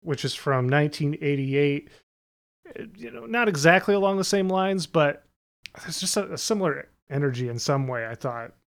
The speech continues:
That's got the, uh, like, uh, the King of Rock and Roll and Cars and Girls are two of their better known songs. I'm not sure how much their records go for. Sean, you might be able to speak to what pre-, Prefab Sprout. I don't think the word is fully out on them. Those who know, know.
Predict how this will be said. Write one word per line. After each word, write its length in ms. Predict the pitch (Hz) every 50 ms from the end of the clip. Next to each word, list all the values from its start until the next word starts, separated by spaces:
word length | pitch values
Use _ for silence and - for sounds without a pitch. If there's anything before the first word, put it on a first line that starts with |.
| _ _ _ _ _ - -
That's 220 | - 160 151 -
got 260 | - 165 147 143 -
the, 220 | - 143 135 127 127
uh, 260 | 127 123 120 123 120 117 117 _ _ _ _ _ _ _ _ _ _
like, 300 | - 135 123 - - -
uh, 240 | 135 127 117 117 117 113 - _ -
the 80 | 135
King 220 | - - 151 143 135
of 120 | 127 117
Rock 280 | 131 131 135 135 - -
and 100 | 123 120
Roll 300 | 123 127 127 131 131 135
and 140 | 127 120 123
Cars 280 | - 143 139 131 135 127
and 120 | 123 117
Girls 340 | 117 120 120 127 120 120 123
are 80 | 127
two 160 | 127 - 143 139
of 80 | 135
their 100 | 135 127
better 220 | 117 135 131 131 135
known 180 | 139 135 135
songs. 300 | 131 - 139 139 143 135 -
I'm 120 | 185 240
not 160 | 311 294 -
sure 180 | - - 190 170
how 100 | 151 160
much 220 | 156 151 - -
their 140 | - 147 139
records 440 | 135 135 - - 143 123 107 - - - - - _ _ _ _ _ _ _ _ _
go 180 | - 151 147 147
for. 380 | 143 - 147 135 123 123 127 - -
Sean, 260 | - 160 151 151 147
you 80 | 156
might 160 | 160 156 143 135
be 60 | 139
able 100 | 131 127
to 80 | 117
speak 260 | - - - 143 123 -
to 100 | - 123
what 300 | 120 123 120 - _ _
pre-, 260 | - - 139 147 - -
Prefab 540 | - - - 147 139 135 - 143 135 131
Sprout. 240 | - - 147 151 156
I 40 | 165
don't 140 | 214 254 -
think 140 | 233 185 -
the 80 | 147
word 200 | 135 147 165 165
is 120 | 151 135 -
fully 360 | - - 165 165 151 143 -
out 220 | 131 143 160 170
on 140 | 175 180 180
them. 240 | 185 185 185 185 165
Those 200 | 156 151 147 -
who 120 | - 143
know, 240 | 139 143 143 147 147
know. 480 | 139 139 139 143 143 147 151 156 151